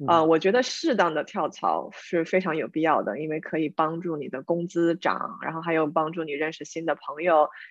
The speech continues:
Speaker 2: expand 你的 circle，然后可以学到新的东西，挺好的。然后所谓适当的跳，跳槽，就是建议最起码在一个公司待两年以上，最好是三年，嗯，到五年是比较 preferred 的。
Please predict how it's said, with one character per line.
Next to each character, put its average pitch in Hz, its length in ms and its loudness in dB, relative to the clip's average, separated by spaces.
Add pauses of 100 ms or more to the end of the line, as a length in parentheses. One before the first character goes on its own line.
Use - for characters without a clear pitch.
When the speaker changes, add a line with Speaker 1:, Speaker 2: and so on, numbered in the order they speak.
Speaker 2:
expand 170 420 2
你 139 60 -4
的 135 80 -2
circle， 175 520 2
然 95 100 -4
后 170 80 -8
可 - 160 0
以 151 60 2
学 - 140 -4
到 156 160 2
新 170 300 -6
的 151 80 -2
东 190 240 0
西， - 200 -2 (360)
挺 175 200 0
好 160 220 0
的。 - 200 -4 (220)
然 185 120 6
后 220 140 6
所 180 180 6
谓 233 160 6
适 240 300 -2
当 220 160 6
的 180 100 2
跳， 185 220 2
跳 208 340 2
槽， 101 380 -4
就 180 180 0
是 170 320 0 (300)
建 202 340 6
议 160 80 4
最 202 400 4
起 156 220 -6
码 143 160 -2
在 160 180 2
一 147 120 0
个 160 100 0
公 160 180 -4
司 165 140 -8
待 160 180 4
两 139 220 -2
年 143 220 -6
以 - 100 -8
上， - 240 -6 (360)
最 214 120 6
好 170 260 4
是 165 400 2
三 185 580 2
年， 151 380 -6 (120)
嗯， 147 200 -6
到 170 160 2
五 156 160 2
年 135 240 -6
是 170 300 -4
比 123 80 -4
较 156 160 0
preferred 147 420 0
的。 131 100 -6